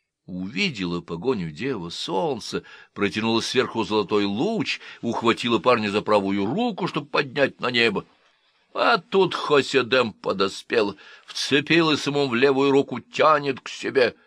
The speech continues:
Так и разорвали они парня пополам. Деве солнцу досталась правая половина без сердца. Вставила она ему вместо сердца уголек, да уголек скоро погас.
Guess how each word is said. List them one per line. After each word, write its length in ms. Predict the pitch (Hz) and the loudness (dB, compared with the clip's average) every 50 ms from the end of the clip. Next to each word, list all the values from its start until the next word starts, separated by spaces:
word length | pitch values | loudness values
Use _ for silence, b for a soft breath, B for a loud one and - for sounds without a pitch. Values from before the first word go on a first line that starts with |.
| B B B B B B B B B | B B B B B B B B B
Так 420 | B - 196 123 - - _ - - | B 2 2 2 2 -2 _ -6 -2
и 60 | 107 | 0
разорвали 600 | 98 92 92 85 90 92 90 90 104 127 135 104 | 0 0 0 0 0 0 2 4 2 2 2 2
они 200 | 87 85 87 90 | 0 0 -2 -6
парня 400 | 85 _ 101 92 117 104 113 98 | -2 _ 0 0 0 -2 -10 -10
пополам. 480 | 82 90 - - 73 82 90 98 101 - _ _ _ _ _ _ _ _ _ _ _ _ _ _ _ _ _ | -10 -10 -8 -8 -6 -4 -4 -4 -6 -8 _ _ _ _ _ _ _ _ _ _ _ _ _ _ _ _ _
Деве 520 | - 71 87 98 101 98 92 90 90 95 | -12 -4 -2 2 2 2 2 2 0 -2
солнцу 600 | 95 - - - 185 233 240 226 190 - - 196 | -2 -6 -2 2 4 4 4 2 0 -4 -6 -4
досталась 640 | 190 185 180 - - - 170 165 160 156 151 135 - | -4 -4 -4 -4 -6 -2 -2 0 0 0 -4 -6 -8
правая 720 | - - - 95 101 117 131 139 135 131 127 127 120 117 117 | -14 -10 -6 0 2 4 4 6 4 4 4 2 0 0 -4
половина 600 | 113 - 85 73 90 104 107 117 117 110 101 b b b b b | -6 -8 -6 -6 -4 -2 -2 -2 -2 -2 -4 b b b b b
без 320 | - - 95 107 104 - | -6 -4 -4 -4 -4 -6
сердца. 760 | - - - - - - - 107 101 _ - - 113 110 110 _ _ _ _ _ _ _ _ _ _ _ _ _ _ _ _ _ _ | -12 -16 -14 -14 -14 -10 -10 -12 -10 _ -12 -8 -8 -8 -10 _ _ _ _ _ _ _ _ _ _ _ _ _ _ _ _ _ _
Вставила 560 | - - - - _ - 110 110 110 98 92 | -20 -20 -20 -18 _ -6 -4 -4 -2 -4 -4
она 120 | 87 90 | -4 -4
ему 200 | 90 90 90 85 | -4 -4 -6 -6
вместо 400 | 80 76 85 92 82 - - 92 | -8 -8 -10 -10 -10 -10 -12 -14
сердца 440 | 82 - - 87 85 82 - - 95 | -12 -10 -8 -10 -8 -10 -10 -10 -10
уголек, 640 | 95 87 101 107 120 151 175 175 160 143 - - _ | -6 -2 -2 -2 0 0 0 0 -2 -2 -4 -10 _
да 120 | - 95 87 | -8 -8 -8
уголек 360 | 82 80 85 87 87 85 - | -6 -8 -6 -6 -6 -6 -8
скоро 300 | - - 95 92 92 85 | -10 -12 -8 -8 -8 -8
погас. 640 | - 90 90 95 113 143 107 - 170 - - - | -8 -8 -6 -4 -6 -6 -6 -8 -10 -16 -20 -20